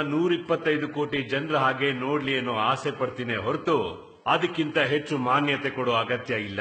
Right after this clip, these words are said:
ನನಗೆ. ನಿಮ್ಗೆ ಶಿಕ್ಷಕರ ಕೆಲಸ ಸಿಕ್ಕಿರ್ಬೋದು, ನಿಮ್ಗೆ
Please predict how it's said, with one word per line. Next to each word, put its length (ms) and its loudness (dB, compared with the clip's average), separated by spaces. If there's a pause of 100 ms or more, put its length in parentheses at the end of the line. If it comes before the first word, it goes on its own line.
ನನಗೆ. 360 -6 (640)
ನಿಮ್ಗೆ 460 2 (580)
ಶಿಕ್ಷಕರ 520 0
ಕೆಲಸ 340 0
ಸಿಕ್ಕಿರ್ಬೋದು, 640 2 (420)
ನಿಮ್ಗೆ 420 2